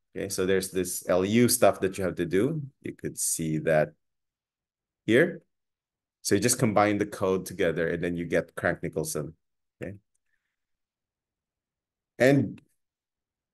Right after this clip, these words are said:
uh, and then you could adapt the code in a, in pretty much the same way, create an,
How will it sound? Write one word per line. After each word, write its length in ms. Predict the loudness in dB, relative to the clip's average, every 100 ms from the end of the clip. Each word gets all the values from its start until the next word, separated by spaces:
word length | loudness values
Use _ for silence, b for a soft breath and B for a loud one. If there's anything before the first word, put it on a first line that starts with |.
| _ _ _ _ _ _ _ _ 4
uh, 1300 | 8 10 10 8 8 8 8 8 6 4 2 -2 -10 _ _ 2
and 60 |
then 160 | 4 4
you 80 | 4
could 200 | 4 4
adapt 380 | 4 2 2
the 100 | 0
code 380 | -2 0 2 2
in 200 | -2 -2
a, 380 | -2 -2 -4 -8 -14 _ -8
in 400 | -4 -2 -2 0
pretty 240 | 2 4
much 160 | 4 4
the 80 |
same 340 | 0 2 0 2
way, 360 | 2 4 2
create 360 | -2 0 0 2
an, 400 | 2 0 -4 -8